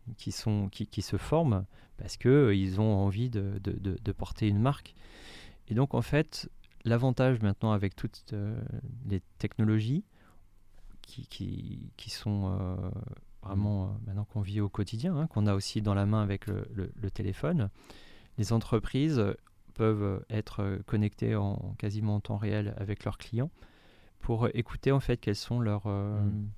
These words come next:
Speaker 1: leurs demandes et que des fois, bah, il faut aussi leur renvoyer, euh, la question en disant, bah,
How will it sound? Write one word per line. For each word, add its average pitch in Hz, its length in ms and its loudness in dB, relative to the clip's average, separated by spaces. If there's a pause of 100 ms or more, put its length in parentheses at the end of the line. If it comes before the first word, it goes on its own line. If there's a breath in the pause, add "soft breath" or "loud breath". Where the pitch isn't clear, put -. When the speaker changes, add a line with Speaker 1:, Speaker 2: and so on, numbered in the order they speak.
(140)
Speaker 1:
leurs 104 160 0
demandes 110 480 4 (640 soft breath)
et 98 100 -2
que - 120 -2
des 104 180 2
fois, 147 460 0
bah, 98 220 -2
il - 80 -6
faut - 160 -2
aussi 107 420 0
leur 98 340 -4
renvoyer, 110 680 0 (220)
euh, 101 440 -4
la 98 140 -2
question 151 400 -2
en 104 80 2
disant, 101 260 0
bah, 104 140 -2